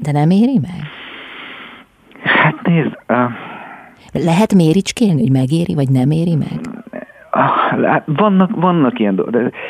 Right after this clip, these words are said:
Speaker 2: az Erzsi itt lakik két sarokra, amikor én Pesten vagyok az anyunál, akkor, akkor e-, este együtt sétáltatjuk a kutyáit, és akkor beszélgetünk, hogy olyan értelemben, hogy, ö, mi nem lettünk milliárdosok,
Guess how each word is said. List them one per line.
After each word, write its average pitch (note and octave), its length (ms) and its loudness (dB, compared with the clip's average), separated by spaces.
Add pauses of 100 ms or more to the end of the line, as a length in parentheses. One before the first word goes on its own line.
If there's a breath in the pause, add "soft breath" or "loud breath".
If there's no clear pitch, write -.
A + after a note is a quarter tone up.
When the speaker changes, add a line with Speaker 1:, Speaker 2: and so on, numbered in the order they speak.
(400 loud breath)
Speaker 2:
az A#2+ 120 2
Erzsi C#3 240 2
itt C3+ 120 0
lakik G2+ 240 -4
két G#2+ 280 0
sarokra, F2+ 460 0
amikor E2 260 -2
én D#2+ 100 -4
Pesten G2 340 -2
vagyok D2+ 240 -2
az D2 100 -6
anyunál, G2 520 2
akkor, E2+ 400 -2 (120)
akkor F2+ 340 -4
e-, F2 260 -2
este F2 300 -2
együtt C#2+ 240 -6
sétáltatjuk D#2+ 680 -4
a C2+ 60 -2
kutyáit, D#2 500 -4
és - 140 -2
akkor - 240 -6
beszélgetünk, A2 920 -2 (480 loud breath)
hogy - 280 0
olyan D3+ 280 0
értelemben, F2 880 -2
hogy, D#2 560 -2
ö, D2+ 280 0 (880 soft breath)
mi F2+ 180 -4
nem F#2+ 260 0
lettünk C#2+ 460 -8 (280)
milliárdosok, E2 1120 -4